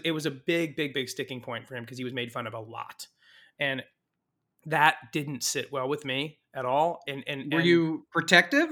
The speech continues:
Speaker 1: Very protective. And,
Speaker 2: Mm-hmm.
Speaker 1: and to the point where my dad always reminds me of this, I formed a little bit of a gang as a kid to
Speaker 2: Yeah.
Speaker 1: tell other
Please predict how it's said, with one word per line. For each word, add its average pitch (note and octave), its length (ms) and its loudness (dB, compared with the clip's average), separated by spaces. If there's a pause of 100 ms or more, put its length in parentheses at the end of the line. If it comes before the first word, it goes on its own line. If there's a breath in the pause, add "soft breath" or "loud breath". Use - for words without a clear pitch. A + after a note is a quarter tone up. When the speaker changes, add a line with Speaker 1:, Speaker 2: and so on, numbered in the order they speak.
(160)
Speaker 1:
Very F#3 220 4
protective. D#3+ 680 -4 (280)
And, C#3 260 -2
Speaker 2:
Mm-hmm. C#3 100 -4 (280)
Speaker 1:
and C#3 280 -4
to E3 120 -8
the D3 80 -6
point D3 240 -6
where C#3+ 100 -2
my C3 120 -2
dad C3+ 160 2
always C3+ 200 0
reminds D3+ 240 -2
me C3+ 40 -4
of B2 60 -6
this, - 80 -16
I C#3+ 180 0
formed C#3 600 -2
a C#3 60 -8
little C3 200 -4
bit B2+ 140 -4
of B2 120 -6
a B2+ 80 -4
gang C#3+ 560 -2 (760)
as C3+ 140 -2
a B2 60 -8
kid C#3 380 2 (720)
to D#3 60 2
Speaker 2:
Yeah. D#3 240 6
Speaker 1:
tell E3+ 220 6
other F3 80 0